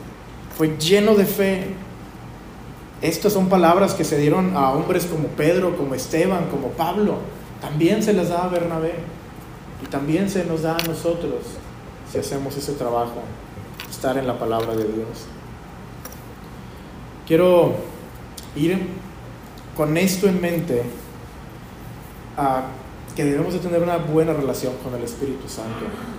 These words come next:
Si queremos exhortar a los demás, tenemos que ir al Consolador, tenemos que ir al Maestro en esto. Y el Espíritu Santo no es una paloma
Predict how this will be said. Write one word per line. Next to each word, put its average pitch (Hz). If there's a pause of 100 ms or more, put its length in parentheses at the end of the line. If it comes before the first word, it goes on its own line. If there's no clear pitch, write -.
(260)
Si -
queremos 175
exhortar 160
a 185
los 180
demás, 139
tenemos 143
que 151
ir 147
al 147
Consolador, 127 (600)
tenemos 147
que 156
ir 151
al 151
Maestro 147
en 127
esto. - (1200)
Y 139
el 143
Espíritu 190
Santo 165
no 151
es 151
una 147
paloma 135